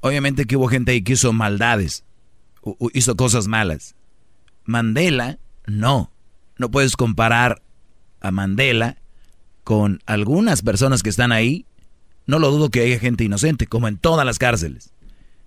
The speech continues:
Pero que él diga, "Hay que recordar que Mandela estuvo así", como diciendo, "Aquí tenemos a los Mandelas".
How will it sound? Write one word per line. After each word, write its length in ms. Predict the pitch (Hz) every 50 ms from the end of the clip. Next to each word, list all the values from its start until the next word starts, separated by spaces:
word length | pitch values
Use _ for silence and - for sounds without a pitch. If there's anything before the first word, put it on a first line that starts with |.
| - - -
Pero 380 | - 131 131 123 110 98 98 113 - - - - - - -
que 120 | - 120
él 160 | 120 120 117
diga, 360 | 120 127 120 113 110 92 - - - - - -
"Hay 140 | - - 98
que 120 | - 127
recordar 640 | 127 117 110 - 104 107 101 95 104 110 113 - 110
que 120 | 92 117 98
Mandela 600 | 95 95 95 92 87 85 104 113 123 127 127 110
estuvo 440 | 92 - - - 113 113 117 120 113
así", 140 | 101 - - - - - - - - - -
como 220 | - - 123 131 123
diciendo, 560 | 117 110 - 127 127 127 127 123 120 101 - -
"Aquí 220 | - 107 - 135 117
tenemos 400 | 123 143 139 143 156 143 127 139
a 80 | 123
los 180 | 120 117 110 101
Mandelas". 800 | 110 113 107 107 104 123 143 139 123 98 69 - - - -